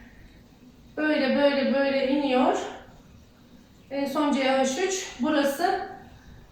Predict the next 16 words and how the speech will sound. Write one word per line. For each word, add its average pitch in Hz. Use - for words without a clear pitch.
on 302
dört 269
ila 269
yirmi 269
dört 285
karbon. 208
Yalnız 262
ben 269
yazı 240
yazmayı 233
unutmuşum 214
galiba. 185
Şimdi 320
bu 349
yapıya 359
baktığınızda 277